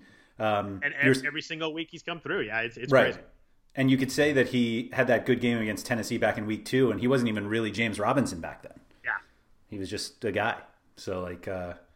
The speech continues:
Speaker 1: yeah, I think he, it's another one. Like, I think there are a ton of running backs you can play this week. Um, and yet I still think Henry's gonna be dominating the ownership at least.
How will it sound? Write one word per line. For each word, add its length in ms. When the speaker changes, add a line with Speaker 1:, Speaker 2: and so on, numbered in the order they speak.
Speaker 1:
yeah, 220
I 80
think 200
he, 400
it's 160
another 240
one. 160
Like, 140
I 60
think 200
there 120
are 40
a 80
ton 180
of 80
running 160
backs 220
you 60
can 100
play 160
this 200
week. 280
Um, 540
and 140
yet 100
I 80
still 220
think 260
Henry's 340
gonna 160
be 240
dominating 520
the 80
ownership 360
at 80
least. 300